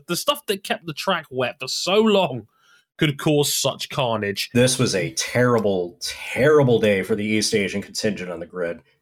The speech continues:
Speaker 2: Terrible day for Williams. But there are, uh, people that had good days that we wanna talk about.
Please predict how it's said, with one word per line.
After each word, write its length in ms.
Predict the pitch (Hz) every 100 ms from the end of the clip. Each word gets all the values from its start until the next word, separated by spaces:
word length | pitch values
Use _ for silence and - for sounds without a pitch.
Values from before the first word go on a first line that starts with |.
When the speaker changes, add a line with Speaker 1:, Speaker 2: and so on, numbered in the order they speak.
| _ _
Speaker 2:
Terrible 300 | - 175 247
day 180 | 139 135
for 80 | 135
Williams. 680 | 101 101 104 87 82 - - - -
But 260 | 135 139
there 200 | 143 147
are, 280 | 160 190 175
uh, 280 | 143 127 117
people 320 | - 147 143
that 140 | 117 104
had 180 | 90
good 200 | - 107
days 280 | 104 90 87
that 100 | -
we 100 | 92
wanna 260 | 90 90 76
talk 280 | - 85 -
about. 360 | 82 82 85